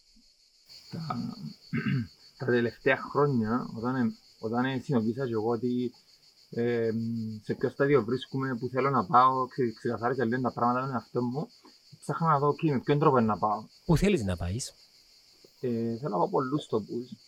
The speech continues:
Speaker 1: <laughs> αν μιλούμε για στόχους. Ε, επειδή έχω προσωπικούς στόχους, επαγγελματικούς στόχους, οικογενειακούς στόχους, άρα χωρισμένοι στόχοι μου σε,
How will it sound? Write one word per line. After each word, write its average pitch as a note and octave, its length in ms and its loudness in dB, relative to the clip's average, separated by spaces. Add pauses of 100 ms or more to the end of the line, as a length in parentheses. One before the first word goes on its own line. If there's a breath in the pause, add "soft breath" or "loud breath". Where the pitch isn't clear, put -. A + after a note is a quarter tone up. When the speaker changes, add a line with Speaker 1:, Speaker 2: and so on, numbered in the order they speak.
(140)
Speaker 1:
<laughs> - 380 -6
αν B2 80 6
μιλούμε C3 280 8
για A#2 200 0
στόχους. D3+ 500 2 (440)
Ε, C3 260 0
επειδή B2+ 240 -2
έχω D3+ 160 0
προσωπικούς D3+ 440 0
στόχους, E3 260 0
επαγγελματικούς C#3+ 580 0
στόχους, E3 340 -2
οικογενειακούς A#2+ 600 2
στόχους, E3 420 -2
άρα C#3+ 180 0
χωρισμένοι B2+ 640 0
στόχοι C3 340 -4
μου C3+ 200 -8
σε, B2+ 100 -8